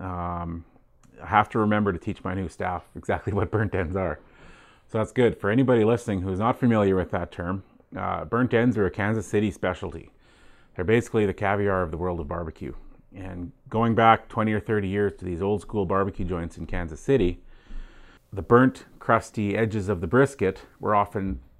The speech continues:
cut off and set aside. Once a week, they'd have a special on literally the burnt ends of brisket. They got to be so popular, you know, the rich, smoky, spicy flavors.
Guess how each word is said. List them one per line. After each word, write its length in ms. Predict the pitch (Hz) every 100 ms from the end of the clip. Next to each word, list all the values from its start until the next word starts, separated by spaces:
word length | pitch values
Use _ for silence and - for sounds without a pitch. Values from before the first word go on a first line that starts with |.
| - - _ _ -
cut 160 | 120 110
off 280 | 101 107
and 80 | 101
set 220 | - 110
aside. 400 | 101 - 101 82
Once 240 | 90 110 123
a 60 |
week, 200 | 113 113
they'd 140 | 113 98
have 160 | 98
a 40 | 98
special 440 | - 95 - 98
on 220 | 92 92
literally 400 | 101 131 110 95
the 100 | 95
burnt 260 | 82 92 85
ends 260 | 90 90 78
of 80 |
brisket. 400 | 85 85 - - - _ _ - - - _ _
They 60 | 104
got 160 | 135
to 60 | 135
be 80 | 120
so 200 | - 117
popular, 640 | - 131 139 98 87 98 -
you 60 | 85
know, 140 | 90
the 80 | 90
rich, 240 | 104 131
smoky, 680 | - - - 120 120 120 104
spicy 540 | - 104 104 - 95
flavors. 640 | 90 107 104 90 80 -